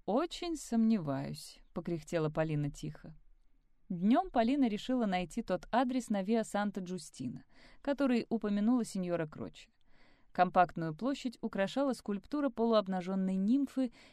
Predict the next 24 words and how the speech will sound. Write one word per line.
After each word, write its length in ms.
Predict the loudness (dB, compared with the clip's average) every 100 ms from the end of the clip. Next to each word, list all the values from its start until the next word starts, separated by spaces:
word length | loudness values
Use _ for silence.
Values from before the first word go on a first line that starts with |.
| -2
и 100 | 2
мраморная 600 | 4 4 4 4 4 4
ванна 440 | 4 4 6 6 6
на 140 | 2
когтистых 600 | -2 -4 -8 -10 -8 -6
лапах. 520 | -4 -4 -6 -14 -18 -20 -20 -14 -2
По 80 |
бокам 360 | 2 2 2 -2
скульптуры 560 | -2 -4 -4 -2 0 0
умещались 520 | 0 0 -2 -2 -2
металлические 720 | -2 0 -2 -4 -10 -6 -6
краники 540 | -2 0 2 2 -2
и 60 | -6
крохотные 560 | -4 -6 -6 -4 -6 -4
умывальники. 800 | -4 -2 0 2 2 0 -4 -16 _ -20 -20 -20 -8
Такие 280 | -6 -2 -2
фонтанчики 720 | 0 0 2 2 2 0 -4
стояли 420 | -4 -2 0 0 -2
по 120 | -8
всему 320 | -6 -6 -6
городу 460 | -2 -2 0 -2 -6
и 60 |
служили 420 | -6 -6 0 0
колодцами. 840 | 0 -2 -2 -2 -6 -10 -16 -16